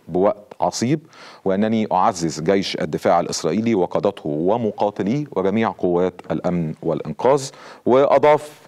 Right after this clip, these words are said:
على موقع إكس، آه، "أطلب إرسال كلمات التشجيع والقوة إلى جميع سكان إسرائيل الذين يتعرضون للهجوم.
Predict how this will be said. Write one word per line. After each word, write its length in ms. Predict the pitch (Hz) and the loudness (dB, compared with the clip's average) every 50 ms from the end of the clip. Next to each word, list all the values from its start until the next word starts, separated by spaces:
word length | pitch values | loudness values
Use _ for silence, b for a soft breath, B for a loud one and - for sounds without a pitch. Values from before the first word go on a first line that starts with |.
| - - | -6 -2
على 200 | - 98 101 98 | 0 2 2 2
موقع 320 | 107 - 101 - 104 95 | 2 0 2 2 0 0
إكس، 420 | 92 - 113 - - - - - _ B B B B B B B B B - | 2 0 -2 -4 -4 -14 -14 -14 _ B B B B B B B B B -2
آه، 200 | - 98 98 - - | 0 2 2 2 2
"أطلب 280 | 120 120 - 113 104 - | 0 0 2 0 0 0
إرسال 340 | 92 - - - 113 113 110 | -2 -2 0 0 0 0 2
كلمات 360 | - 104 95 98 101 101 - | -2 -2 0 0 0 0 -2
التشجيع 400 | - - 92 80 80 98 107 107 | -2 -4 -4 -4 0 0 2 2
والقوة 480 | 98 90 82 - - 107 110 110 - | 2 2 0 0 0 0 2 2 0
إلى 120 | 80 - 82 | 0 0 0
جميع 260 | 95 92 98 98 90 | 0 -2 -2 -2 -4
سكان 560 | 85 - - - - 98 90 87 90 87 78 - _ _ _ - | -6 -8 -12 -8 -2 0 0 0 0 -2 -4 -6 _ _ _ -12
إسرائيل 540 | - - 92 87 - 98 104 110 123 - - | -8 -2 -2 0 0 0 0 0 0 0 0
الذين 280 | 95 92 87 101 98 | -2 -2 0 0 -2
يتعرضون 640 | 98 90 87 - 82 80 85 87 82 110 120 131 117 101 | -2 -2 -2 -2 -2 0 0 -2 -2 -2 -2 -2 -2 -2
للهجوم. 500 | 85 82 85 80 90 98 117 139 143 | -2 -2 -2 -2 -2 -2 -2 -4 -6